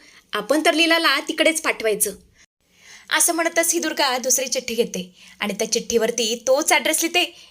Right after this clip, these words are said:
जिथे एजंटनी अंतराला प्रपोज केलेलं असतं. ती चिठ्ठी त्या बुकेत ठेवते आणि ओरिजिनल चिठ्ठी फाडू लागते. पण तेवढ्यातच तिथे आजी आणि लीला येतात. त्या दोघीही ते सगळं पाहतात, दुर्गाला चिठ्ठी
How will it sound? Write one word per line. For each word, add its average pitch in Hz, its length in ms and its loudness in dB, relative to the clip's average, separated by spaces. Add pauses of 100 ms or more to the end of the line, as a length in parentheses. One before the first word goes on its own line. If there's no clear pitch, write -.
(120)
जिथे 262 220 -4
एजंटनी 254 420 2
अंतराला 240 480 2
प्रपोज 233 360 2
केलेलं 202 280 -2
असतं. 180 220 -2 (380)
ती 330 80 2
चिठ्ठी 339 400 0
त्या 285 140 2
बुकेत 285 280 -2
ठेवते 320 400 0 (220)
आणि 269 260 0
ओरिजिनल 269 380 4
चिठ्ठी 285 400 -2 (100)
फाडू 262 180 0
लागते. 190 480 -2 (160)
पण 202 120 -6
तेवढ्यातच 196 440 0
तिथे 240 420 2
आजी 202 340 0 (200)
आणि 220 200 0
लीला 214 180 2
येतात. 185 240 -2 (440)
त्या 294 80 2
दोघीही 285 540 0
ते 277 60 2
सगळं 285 220 2
पाहतात, 240 380 0 (420)
दुर्गाला 220 480 2
चिठ्ठी 254 300 -4